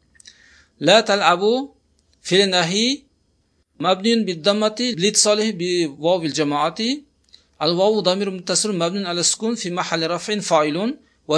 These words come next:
jumlatu la tal'abu fi mahalli nasbin maqulul qawl deyiladi. Demak,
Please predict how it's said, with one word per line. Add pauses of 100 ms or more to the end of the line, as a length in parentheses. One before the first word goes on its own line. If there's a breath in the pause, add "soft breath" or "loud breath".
jumlatu
la
tal'abu
fi
mahalli
nasbin
maqulul
qawl
deyiladi. (840 soft breath)
Demak,